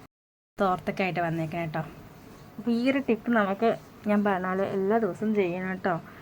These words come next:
ചെയ്യുവാണെങ്കിൽ നമ്മുടെ സ്കിന്നൊക്കെ നല്ല ഗ്ലോ ആവും. നോക്കൂ, മുഖം തുടച്ചപ്പോൾ തന്നെ വ്യത്യാസം നോക്കി. എനിക്ക് ഭയങ്കര ഇഷ്ടമുള്ള സാധനമാണ് കറ്റാർ വാഴ. ഭയങ്കര ഇഷ്ടമാണ്. ചുമ്മാ തേക്കാൻ തന്നെ ഒരു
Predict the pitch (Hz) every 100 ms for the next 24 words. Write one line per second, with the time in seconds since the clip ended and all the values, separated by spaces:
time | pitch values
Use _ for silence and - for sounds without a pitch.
0 | - - - 202 214 208 196 196 202 190
1 | 170 196 - - 190 190 190 - 214 190
2 | 180 185 202 208 226 233 233 233 240 202
3 | 185 180 185 208 196 175 175 208 208 -
4 | - - - - - - - - - -
5 | 202 202 240 226 - - - - - 202
6 | 202 208 240 233 214 - 208 208 208 202
7 | 208 208 - - - - - - 214 214
8 | 214 220 208 226 277 262 208 220 254 285
9 | 320 269 226 220 220 202 180 196 196 170
10 | 185 180 180 185 185 226 285 - - -
11 | - - 190 196 214 254 302 262 - -
12 | 190 196 214 220 247 269 240 208 202 202
13 | 208 220 202